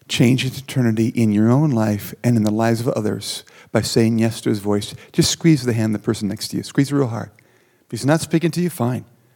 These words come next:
No worries. But squeeze it hard. If someone squeezed your hand, raise your hand right now, would you please? Raise it together. If someone squeezed your hand and raised it, you come and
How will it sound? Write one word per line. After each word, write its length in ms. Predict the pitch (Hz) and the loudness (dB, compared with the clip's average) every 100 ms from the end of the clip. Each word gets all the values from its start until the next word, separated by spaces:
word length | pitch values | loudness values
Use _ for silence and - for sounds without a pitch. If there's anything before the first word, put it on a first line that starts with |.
| _ - | _ -4
No 100 | 127 | -2
worries. 400 | 151 131 101 - _ _ _ _ _ _ _ _ _ _ _ | 0 -2 -6 -14 _ _ _ _ _ _ _ _ _ _ _
But 120 | - | -10
squeeze 280 | - - 135 | -4 2 4
it 60 | 127 | 4
hard. 240 | 113 110 - _ _ _ _ _ _ _ _ _ _ _ _ _ _ _ _ _ _ _ _ - | -2 -6 -10 _ _ _ _ _ _ _ _ _ _ _ _ _ _ _ _ _ _ _ _ -6
If 140 | 123 | -4
someone 240 | - 147 135 | 0 2 2
squeezed 340 | - 135 127 | 0 0 2
your 80 | 135 | 0
hand, 280 | 113 107 107 | 2 2 2
raise 180 | 120 | 2
your 100 | 117 | 0
hand 160 | 101 92 | -4 -4
right 120 | 98 | -6
now, 120 | 101 | -6
would 100 | 95 | -6
you 60 | 101 | -6
please? 420 | - 123 127 - _ _ _ _ _ _ _ _ _ _ _ - | -4 -4 -4 -10 _ _ _ _ _ _ _ _ _ _ _ 2
Raise 160 | 113 | 2
it 80 | 117 | 2
together. 420 | - 117 107 104 - _ _ _ _ _ _ _ _ _ _ _ _ _ _ _ _ _ _ _ _ _ _ _ _ _ _ _ _ _ _ _ _ _ _ _ _ - | 0 0 0 -4 -14 _ _ _ _ _ _ _ _ _ _ _ _ _ _ _ _ _ _ _ _ _ _ _ _ _ _ _ _ _ _ _ _ _ _ _ _ -12
If 100 | 123 | -8
someone 300 | - 131 123 | -2 -2 -2
squeezed 260 | - 131 | 2 2
your 120 | 123 120 | 2 0
hand 180 | 120 | 0
and 120 | 120 110 | 0 0
raised 300 | 113 113 113 | 0 0 -2
it, 100 | - | -6
you 120 | 113 | -6
come 180 | - 110 | -4 -4
and 140 | 98 | -6